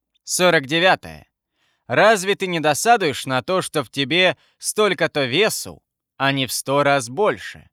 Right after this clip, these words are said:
Точно так же не досадуй на то, что тебе суждено прожить известное число лет, а не больше. Довольствуйся уделенным тебе временем,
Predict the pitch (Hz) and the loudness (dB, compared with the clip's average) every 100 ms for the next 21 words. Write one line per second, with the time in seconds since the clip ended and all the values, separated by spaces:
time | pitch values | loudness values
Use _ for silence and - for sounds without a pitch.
0 | _ _ - 170 165 156 147 151 165 135 | _ _ -4 -2 -2 -4 0 2 0 0
1 | 156 147 135 - 156 135 127 123 117 190 | -4 0 0 2 0 0 -2 -4 -2 0
2 | 180 - _ _ - 226 214 196 185 185 | 0 -2 _ _ -4 -4 -2 -2 -2 -2
3 | 143 160 165 160 147 135 151 156 147 113 | -2 -2 0 0 0 0 -2 -4 -6 -4
4 | 139 135 143 135 123 135 - 127 120 175 | -2 -2 -4 -6 -6 -8 -4 -4 0 -2
5 | 156 _ _ _ _ 127 131 156 180 135 | -4 _ _ _ _ -6 -4 -2 0 -2
6 | - - - _ _ 123 180 233 262 202 | -4 -16 -18 _ _ 0 4 4 4 0
7 | 147 151 - - 165 147 165 165 147 143 | -6 -6 -2 -2 -2 0 2 2 0 -4
8 | 123 139 135 117 175 202 110 92 80 | -4 0 0 2 0 -2 -6 -10 -14